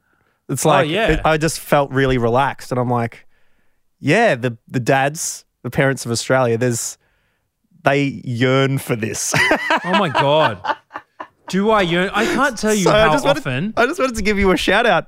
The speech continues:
Speaker 1: Matt, because I, I think I had a real epiphany of like, "Whoa, this is convenient."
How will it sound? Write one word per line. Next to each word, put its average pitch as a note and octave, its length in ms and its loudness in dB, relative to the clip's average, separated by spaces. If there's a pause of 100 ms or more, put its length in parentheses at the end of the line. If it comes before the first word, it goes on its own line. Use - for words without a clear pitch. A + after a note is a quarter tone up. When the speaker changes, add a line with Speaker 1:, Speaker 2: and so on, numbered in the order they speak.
(160)
Speaker 1:
Matt, C3 320 0
because D#3 540 -2 (160)
I, F3 240 2
I D#3 120 2
think E3 280 -2
I D3+ 80 2
had C#3 120 0
a C#3 60 0
real C3 260 2
epiphany A#2+ 500 -2
of A2+ 160 -6
like, A#2 260 -2
"Whoa, B2+ 580 2 (460)
this G3 480 -2 (160)
is D#3 640 0 (100)
convenient." D#3 800 -2